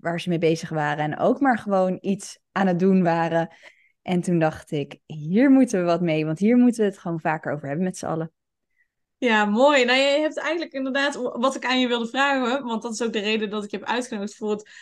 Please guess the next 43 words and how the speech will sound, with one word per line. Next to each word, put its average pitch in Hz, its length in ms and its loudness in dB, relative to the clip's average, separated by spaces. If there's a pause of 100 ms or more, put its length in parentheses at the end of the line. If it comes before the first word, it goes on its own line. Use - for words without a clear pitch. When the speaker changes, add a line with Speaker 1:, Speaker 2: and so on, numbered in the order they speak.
(200)
Speaker 2:
platform 240 600 0
Zakenmama. 214 840 -2 (460)
Maar 240 120 -6
ja, 233 180 4
wat 269 200 0
is 339 60 -4
nou 285 160 0
de 262 80 2
reden 247 460 -2
dat 254 220 -6
je, 233 180 -6
dat 226 200 -6
je 233 80 -10
het 226 160 -4
hebt 208 300 -8
opgericht? 185 540 -2
Want 214 200 -6
je 247 60 0
hebt 254 120 2
zo 254 80 -4
heel 254 200 4
mooi 277 180 -2
omschreven 247 720 -4
dat 226 140 -4
je 240 60 -4
het 190 120 -6
doel 247 200 2
is, 247 440 -4
eh, 226 160 -2
meer 226 220 0
openheid 240 460 0
creëren, 220 560 -4
samen 240 280 -4
het 262 120 -4
gesprek 233 380 -8
aangaan, 214 600 -4
eh, 196 380 -2
elkaar 247 420 0
te - 80 -8
blijven 226 340 -2
inspireren 220 720 -4
om 214 200 -4
zo, 220 480 -2